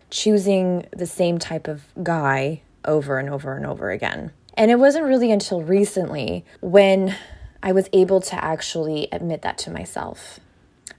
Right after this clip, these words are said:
I think it's really easy for so many of us who've been burned in the dating scene to point the finger and to just say, "Oh, I,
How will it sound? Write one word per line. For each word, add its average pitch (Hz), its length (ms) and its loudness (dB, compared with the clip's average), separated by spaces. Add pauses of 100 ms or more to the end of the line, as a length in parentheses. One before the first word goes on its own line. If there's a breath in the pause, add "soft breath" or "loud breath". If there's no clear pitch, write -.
I 180 80 -6
think 185 160 0
it's 185 180 -2
really 185 320 0
easy 175 640 -2 (380 soft breath)
for 180 360 2
so 180 160 -2
many 180 220 0
of 170 80 -4
us 170 160 2
who've 175 100 -4
been 170 180 -2
burned 156 680 -2
in 160 160 -6
the 156 80 -4
dating 156 380 -4
scene 151 420 -6
to 175 260 -8
point 180 280 -4
the 190 60 -4
finger 165 760 0
and 165 240 -6
to 165 80 -12
just 160 240 -8
say, 156 220 0
"Oh, 190 220 6
I, 180 200 2